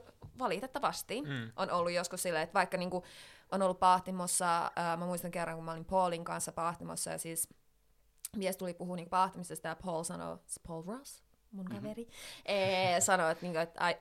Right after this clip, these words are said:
Speaker 1: I don't know anything about roast, like, I'm, I'm not the one roasting here." Ja sit se oli silleen, niinku, että okei, sit niin, että puhuu tälle,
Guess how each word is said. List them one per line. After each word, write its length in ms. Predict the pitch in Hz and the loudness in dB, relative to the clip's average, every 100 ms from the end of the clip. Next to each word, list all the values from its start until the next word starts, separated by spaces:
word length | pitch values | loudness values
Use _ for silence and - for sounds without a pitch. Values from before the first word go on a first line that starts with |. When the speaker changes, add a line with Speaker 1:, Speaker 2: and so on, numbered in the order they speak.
| 190 | 2
Speaker 1:
I 40 | |
don't 100 | 190 | 4
know 320 | 180 175 - 185 | 4 0 2 0
anything 320 | 165 160 160 | 0 -4 -6
about 260 | - 139 | -2 -2
roast, 400 | - 135 147 - | -2 -6 -8 -8
like, 360 | 156 - 151 - - | -6 -6 -8 0 2
I'm, 120 | 185 - | 2 2
I'm 40 | 190 | 2
not 140 | 185 | 0
the 80 | 170 | 0
one 220 | 170 160 151 | 0 0 0
roasting 520 | 165 165 - 120 151 | 0 0 -4 -8 -10
here." 320 | 110 - 160 - - - - - | -10 -8 -8 -10 -18 -20 -16 -6
Ja 60 | |
sit 140 | 170 165 | -4 -2
se 80 | |
oli 140 | 160 156 | -2 -2
silleen, 280 | 165 160 151 | -2 -4 -4
niinku, 180 | 160 | -6
että 180 | - - | -8 -4
okei, 560 | 175 185 170 139 170 185 | -4 0 0 0 -2 -6
sit 200 | 165 160 | -8 -6
niin, 160 | 180 | -4
että 140 | 156 175 | -4 -4
puhuu 220 | 175 180 | -6 -6
tälle, 420 | 170 160 160 160 | -6 -6 -4 -6